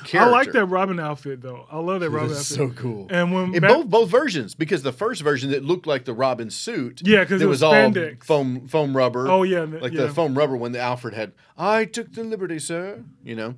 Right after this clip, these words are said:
Speaker 1: Right.
Speaker 2: But I can, I can see him going, you know, or he's like, you know, he like, I, I can see the conversation going something, and then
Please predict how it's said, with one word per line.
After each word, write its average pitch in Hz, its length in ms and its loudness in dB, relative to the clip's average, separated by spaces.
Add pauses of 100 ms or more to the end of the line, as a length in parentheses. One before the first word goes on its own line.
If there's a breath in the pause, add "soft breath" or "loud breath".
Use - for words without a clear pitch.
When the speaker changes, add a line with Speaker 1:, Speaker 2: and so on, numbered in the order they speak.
(120)
Speaker 1:
Right. 147 380 -10
Speaker 2:
But 156 120 4
I 160 40 8
can, 160 220 -6
I 143 100 0
can 151 160 -4
see 165 240 -4
him 147 140 -2
going, 127 420 -2 (540 soft breath)
you 113 160 -8
know, 110 360 -4
or 131 140 0
he's 127 180 0
like, 110 280 -2
you 113 80 -10
know, 98 240 -12 (460 soft breath)
he 120 100 -4
like, 123 200 -6
I, 143 180 -4
I 151 40 -4
can 151 120 -8
see 156 120 -4
the 135 80 -4
conversation 123 640 -4
going 107 260 -8
something, 113 260 -10
and 113 220 -6
then 104 240 -8